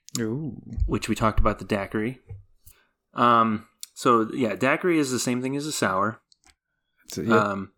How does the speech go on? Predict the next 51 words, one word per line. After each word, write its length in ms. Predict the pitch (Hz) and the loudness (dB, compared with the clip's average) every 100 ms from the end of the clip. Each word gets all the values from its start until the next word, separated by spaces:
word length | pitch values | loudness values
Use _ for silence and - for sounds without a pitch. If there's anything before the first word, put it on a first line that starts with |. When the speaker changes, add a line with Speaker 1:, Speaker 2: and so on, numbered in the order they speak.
| _ | _
Speaker 2:
the 60 | 117 | 2
way 140 | 110 | 4
that 160 | 107 101 | 2 2
they 100 | 107 | 0
mention 400 | 107 107 - 117 | 2 0 -2 -6
it, 220 | - - | -8 -8
the 80 | 120 | -4
way 100 | 120 | -2
that 140 | 107 | -2
they 80 | 101 | -4
break 240 | 95 104 98 | -4 -6 -6
it 60 | |
down 120 | 101 | -8
in 80 | 98 | -8
this 120 | 98 - | -12 -10
book 200 | 95 107 | -10 -10
is 80 | |
they 100 | 101 | -14
call 200 | 98 101 | -8 -6
it 100 | 104 | -6
a 40 | 98 | -6
daiquiri, 400 | 117 104 - - | -6 -8 -10 -10
but 80 | 107 | -4
Speaker 1:
It's 40 | |
a, 40 | 110 | -4
Speaker 2:
it's 280 | - - - _ _ | -4 -12 -20 _ _
same 260 | - 139 104 | -2 0 0
thing 160 | 117 104 | -4 -8
as 100 | 95 | -6
a 40 | |
Speaker 1:
it's 100 | 131 | 0
Speaker 2:
sour. 80 | 123 | 4
Speaker 1:
a 40 | 135 | 6
mini 200 | 160 143 | 6 4
pu-, 220 | 113 - _ _ _ _ - | 0 -8 _ _ _ _ -20
it's 120 | - 220 | 2 6
a 40 | |
mini 240 | 233 208 | 8 6
punch. 480 | 120 101 90 - - _ _ | 2 0 -2 -8 -12 _ _
Speaker 2:
It's 220 | 120 131 | -10 -4
a 40 | 202 | -2
mini 240 | 240 208 | 2 0
punch. 260 | - 98 - | 0 -6 -6
That's 180 | 135 - | -2 0
right. 240 | 139 - - _ _ _ | 0 -2 -14 _ _ _
Speaker 1:
The 120 | 143 | 4
old 420 | 165 180 185 190 180 | 8 8 8 8 8
mini 220 | 147 117 | 6 4
punch. 520 | - 95 90 - - _ _ _ - | 0 -4 -4 -8 -12 _ _ _ -8
Speaker 2:
And 200 | 120 120 | -4 -2
then, 480 | 117 113 113 117 | -2 0 -2 -2